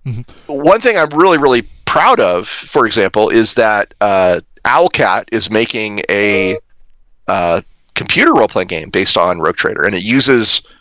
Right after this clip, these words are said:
Speaker 2: all the stuff that, that we came up with for that game is gonna be in the, the, the computer role-playing game.
Speaker 1: So
Speaker 2: And they're doing really great stuff with making important choices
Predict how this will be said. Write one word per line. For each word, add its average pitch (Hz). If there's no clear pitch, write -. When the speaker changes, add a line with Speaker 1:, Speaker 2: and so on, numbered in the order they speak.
Speaker 2:
all 117
the 131
stuff -
that, 117
that 104
we 123
came 127
up -
with 117
for 120
that 113
game 123
is 104
gonna 110
be 110
in 123
the, 117
the, 110
the 104
computer -
role-playing 98
game. 85
Speaker 1:
So -
Speaker 2:
And 113
they're 147
doing 151
really 143
great 147
stuff -
with 113
making 113
important 110
choices 123